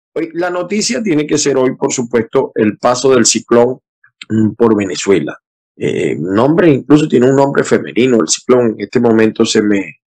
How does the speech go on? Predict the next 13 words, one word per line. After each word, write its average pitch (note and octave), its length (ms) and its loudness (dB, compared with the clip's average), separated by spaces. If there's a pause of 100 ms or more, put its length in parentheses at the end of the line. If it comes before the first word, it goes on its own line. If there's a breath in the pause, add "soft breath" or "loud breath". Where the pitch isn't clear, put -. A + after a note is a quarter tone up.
(260)
olvida. E2+ 520 0 (680 loud breath)
Pero, E3+ 540 4 (120)
¿por A3 200 2
qué, E4 420 2
eh, F3 500 4
alguna G3 440 4
gente G3+ 600 4
quizá E3 460 2
de D#3 120 2
otras D3 420 2
latitudes C#3 800 4
se C#3 140 0
pregunta C#3 680 0